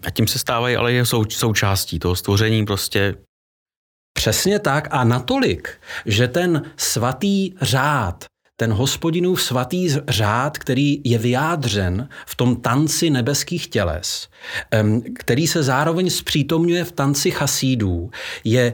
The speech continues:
Speaker 2: chápán tak, že je to vlastně znovu nastolování toho řádu, kterým je možné, například když udeří nějaká pohroma, nebo když je někdo nemocný,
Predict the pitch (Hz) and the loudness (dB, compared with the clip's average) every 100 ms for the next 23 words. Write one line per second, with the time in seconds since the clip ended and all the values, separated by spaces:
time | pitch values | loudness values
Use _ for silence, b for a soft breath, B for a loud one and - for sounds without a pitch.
0 | 117 - 113 123 156 180 190 - 92 98 | -2 -2 0 0 0 0 0 -2 -2 -4
1 | - B B 104 123 131 123 B 113 117 | -12 B B 2 4 2 0 B 0 2
2 | 165 123 110 120 - - 160 160 117 123 | 0 2 0 0 0 0 2 4 4 4
3 | 151 202 165 - - 143 143 139 139 139 | 4 2 2 0 -2 0 0 2 2 2
4 | 143 147 147 165 151 135 117 110 101 87 | 2 2 0 0 2 2 2 2 0 -2
5 | 92 113 B B - - 127 190 214 208 | -4 -8 B B -4 0 2 2 2 2
6 | 180 151 139 107 95 113 - 165 156 160 | 2 2 2 0 0 0 -2 -2 0 0
7 | 127 131 120 - 143 156 196 156 123 120 | 0 0 0 0 2 4 4 4 4 4
8 | 120 123 110 127 117 131 143 120 78 B | 2 0 0 2 4 4 4 2 0 B
9 | B B 120 120 135 123 120 165 156 175 | B B 0 2 2 0 0 2 2 2
10 | 170 165 208 - - 104 92 98 | 4 4 2 0 2 4 2 0